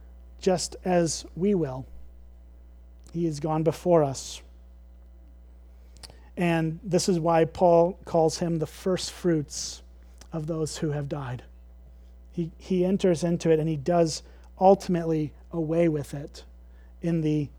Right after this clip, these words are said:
in the grand scheme of history. And so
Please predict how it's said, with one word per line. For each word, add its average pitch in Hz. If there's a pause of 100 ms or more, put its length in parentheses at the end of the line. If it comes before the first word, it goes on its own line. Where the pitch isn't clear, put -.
in 170
the 160
grand 151
scheme 151
of - (500)
history. 139 (1120)
And 175
so 180